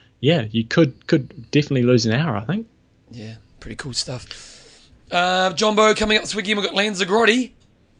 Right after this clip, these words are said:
Speaker 1: We have indeed, and, uh, this is a race that one day I would like to go and do. It's a good, challenging day at the office. You have a sea swim, uh, you have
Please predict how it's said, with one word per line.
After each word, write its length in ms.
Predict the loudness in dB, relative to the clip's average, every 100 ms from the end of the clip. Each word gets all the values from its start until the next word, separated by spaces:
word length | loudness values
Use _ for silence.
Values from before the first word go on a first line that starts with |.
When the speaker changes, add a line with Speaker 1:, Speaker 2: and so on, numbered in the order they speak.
| -6 2
Speaker 1:
We 140 | 2
have 260 | 4 4 4
indeed, 680 | 2 4 4 6 4 0 -6 _ -6
and, 340 | -4 -2 0
uh, 300 | 0 2 0 -2 -20 _ _
this 260 | 0 2 2
is 120 | 2
a 80 | 4
race 380 | 4 4 2 -4
that 120 | -2
one 220 | -2 0
day 340 | 0 0 -2 -2
I 100 | -2
would 140 | -2
like 240 | 0 -4 -4
to 100 | -4
go 140 | -2
and 160 | -2 -4
do. 220 | -4 -4 -8 -8
It's 400 | -4 0 0 2
a 400 | 2 2 0 -4 -12 -12 -12 -14 _ _ 4
good, 480 | 6 8 6 2 -2
challenging 640 | 0 2 2 0 -2 -2
day 480 | 0 0 0 -2 -4
at 220 | -8 -8
the 140 | -4 -2
office. 600 | -2 -4 -4 -2 -2 -2
You 180 | -2 -2
have 140 | -2
a 200 | -4 -4
sea 320 | 0 2 4
swim, 520 | 2 2 0 0 -6 -12 -8
uh, 500 | -6 -4 -4 -2 -2 -2
you 220 | -4 -2
have 240 | -2 -2